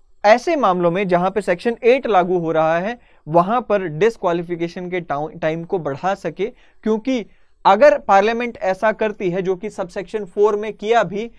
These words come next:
वो आर्टिकल एक सौ एक और आर्टिकल एक सौ नब्बे के खिलाफ जाएगा। इस वजह से ये जो subsection four of section eight है, जिसे चैलेंज किया जा रहा है,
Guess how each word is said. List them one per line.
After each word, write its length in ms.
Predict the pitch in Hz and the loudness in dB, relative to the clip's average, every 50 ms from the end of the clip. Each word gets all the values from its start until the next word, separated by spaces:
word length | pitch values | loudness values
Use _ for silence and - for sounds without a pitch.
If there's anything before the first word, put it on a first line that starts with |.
| - - - _ _ 165 | -20 -20 -20 _ _ -2
वो 380 | 165 240 269 233 - - - - - - - | 4 6 6 6 4 2 -8 -20 -20 -6 0
आर्टिकल 480 | 160 185 185 180 196 202 - 220 220 226 - | 0 0 0 0 -6 -4 -2 -2 -4 -2 -2
एक 180 | 208 190 180 185 | -2 -2 -2 -2
सौ 280 | - - 214 214 208 - - 185 | -2 -2 -2 -2 -2 -4 -2 2
एक 300 | 185 220 277 277 - - - _ _ - _ | 4 4 2 2 -6 -18 -20 _ _ -10 _
और 220 | 185 196 202 196 - | 0 0 0 0 -2
आर्टिकल 480 | 165 175 185 175 170 208 196 226 233 233 - | -2 -2 -2 -2 -6 -8 -8 -8 -8 -4 -2
एक 160 | 202 190 196 | -4 -4 -4
सौ 180 | - - 220 202 | -6 -6 -6 -6
नब्बे 520 | 180 156 147 151 160 170 180 240 190 147 - _ - _ - | -4 -6 -6 -6 -4 2 4 4 4 4 -2 _ -20 _ -4
के 100 | - 190 | -4 -4
खिलाफ 420 | 180 - - 165 165 175 208 220 196 | -4 -4 -6 -2 2 2 2 2 0
जाएगा। 520 | 175 170 143 139 135 127 175 196 220 208 - _ - | 0 0 0 0 0 0 0 0 0 -2 -8 _ -8
इस 180 | 220 214 - | -8 -6 -2
वजह 260 | 190 170 165 175 180 196 | -2 -2 -2 -2 -4 -4
से 260 | 190 - 156 160 170 - _ _ - _ | -4 -6 -6 -6 -8 -14 _ _ -16 _
ये 120 | 175 190 208 | -4 -4 -2
जो 120 | 185 226 | -2 -4
subsection 560 | 208 - 202 180 - 214 196 - - 233 220 208 - - | -4 -4 -10 -8 -6 -8 -8 -6 -6 -6 -6 -6 -2 2
four 180 | 240 240 240 233 - - | 4 6 6 4 2 0
of 120 | 180 185 185 | 0 0 0
section 480 | 180 - - - 185 175 - - 202 196 202 - 220 | -2 -12 -6 -6 -6 -6 -4 -6 -6 -6 -6 0 2
eight 240 | 214 220 208 208 - | 4 4 4 0 -6
है, 300 | 160 151 156 180 185 - - _ _ _ _ | -8 -6 -6 -6 -8 -14 -20 _ _ _ _
जिसे 260 | 165 180 180 - 220 | -10 -10 -6 -6 -6
चैलेंज 440 | 202 175 - 202 214 240 277 285 254 | -6 -2 0 2 2 2 0 -2 -4
किया 220 | - - 185 165 160 | -6 -2 -2 0 0
जा 160 | 156 139 135 | 0 -2 -2
रहा 300 | 135 135 147 151 151 151 | -2 -4 -4 -4 -6 -6
है, 180 | 185 214 240 | -6 -8 -10